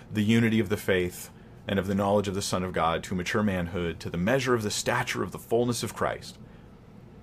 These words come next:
Look what's added in verse thirteen in the Passion Translation. "These grace ministries will function,"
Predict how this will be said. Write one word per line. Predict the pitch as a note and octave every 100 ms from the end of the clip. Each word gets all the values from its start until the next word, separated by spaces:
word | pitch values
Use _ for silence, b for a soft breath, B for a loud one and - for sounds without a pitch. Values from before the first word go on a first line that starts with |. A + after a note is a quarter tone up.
| - - - - - -
Look | C#3 F#3+
what's | F3+ -
added | A2+ A2 D#2 D2+ - - - -
in | G#2
verse | F#2+ F#2 - -
thirteen | - A#2 - A2 G2
in | F2+
the |
Passion | E2+ G2+ G2+ F#2
Translation. | F#2 E2 D#2 C#2+ - - - B B -
"These | C#3 B2
grace | B2 C3+ E3+
ministries | B2 A2 - G#2+ G2
will | F#2
function," | - C#3+ D3 - D2+